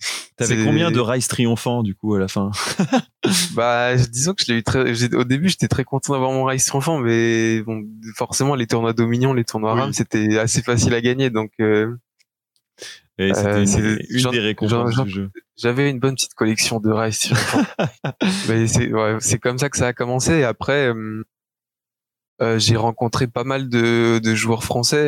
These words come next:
Speaker 2: euh,
Speaker 1: Ouais.
Speaker 2: que ce soit avec ces tournois et en solo queue.
Speaker 1: Mhm.
Speaker 2: Et j'étais un petit peu le,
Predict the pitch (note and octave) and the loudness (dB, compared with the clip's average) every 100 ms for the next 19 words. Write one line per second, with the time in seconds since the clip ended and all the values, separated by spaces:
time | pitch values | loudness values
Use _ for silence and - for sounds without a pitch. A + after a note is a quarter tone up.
0 | B2 G#2+ G#2+ G#2+ G#2+ A2+ A2 A2 _ - | 2 4 4 2 0 -4 -8 -12 _ -6
1 | - A2+ - A2+ A2 A2 G#2+ A2 - A2+ | -2 0 2 2 2 2 0 -2 -2 -2
2 | A2+ A#2 B2+ C#3 C3+ A#2 G#2+ G#2+ A2+ A#2+ | -2 0 0 0 0 2 2 2 0 0
3 | A2 A2 D#3 E3+ _ A#2 G#2 C#3+ D#3 G#2+ | 0 0 0 -2 _ 0 2 2 2 0
4 | G#2+ B2 B2 - B2+ D#3 D#3+ A#2+ A2 G#2 | 0 -2 -4 -2 -2 0 2 4 4 4
5 | G#2+ G#2+ G#2+ | 2 0 -4